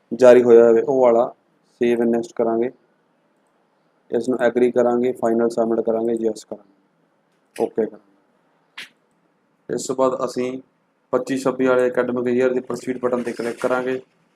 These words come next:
ਇਸ ਤੋਂ ਬਾਅਦ ਪ੍ਰਿੰਟ ਐਪਲੀਕੇਸ਼ਨ ਫਾਰਮ 'ਤੇ ਕਲਿੱਕ ਕਰਾਂਗੇ, ਪ੍ਰਿੰਟ ਕਰਾਂਗੇ ਅਤੇ ਇਸ ਪਾਰਟੀਕੂਲਰ ਐਪਲੀਕੇਸ਼ਨ ਨੂੰ ਸੇਵ ਕਰ ਲਾਂਗੇ ਪ੍ਰਿੰਟ ਲੈਣ ਵਾਸਤੇ ਜਾਂ ਫਰਦਰ ਯੂਜ਼ ਵਾਸਤੇ।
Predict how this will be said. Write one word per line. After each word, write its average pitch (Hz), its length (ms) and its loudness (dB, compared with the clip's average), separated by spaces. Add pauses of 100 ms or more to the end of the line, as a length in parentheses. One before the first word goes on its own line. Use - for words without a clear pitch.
(520)
ਇਸ 127 180 -2
ਤੋਂ 135 160 -2
ਬਾਅਦ 131 160 -2
ਪ੍ਰਿੰਟ 131 280 2
ਐਪਲੀਕੇਸ਼ਨ 127 520 -2
ਫਾਰਮ 120 260 -4
'ਤੇ 113 100 -6
ਕਲਿੱਕ 117 280 -6
ਕਰਾਂਗੇ, 127 460 -2 (960)
ਪ੍ਰਿੰਟ 123 280 -2
ਕਰਾਂਗੇ 131 440 0 (100)
ਅਤੇ 127 220 -4
ਇਸ 131 180 -6
ਪਾਰਟੀਕੂਲਰ 127 560 -2
ਐਪਲੀਕੇਸ਼ਨ 123 520 -4
ਨੂੰ 127 100 -6
ਸੇਵ 120 320 -2
ਕਰ 113 200 -4
ਲਾਂਗੇ 120 340 -4 (560)
ਪ੍ਰਿੰਟ 123 240 0
ਲੈਣ 120 200 0
ਵਾਸਤੇ 120 380 -2
ਜਾਂ 123 160 -2
ਫਰਦਰ 123 320 0
ਯੂਜ਼ 117 280 -2
ਵਾਸਤੇ। 113 400 -2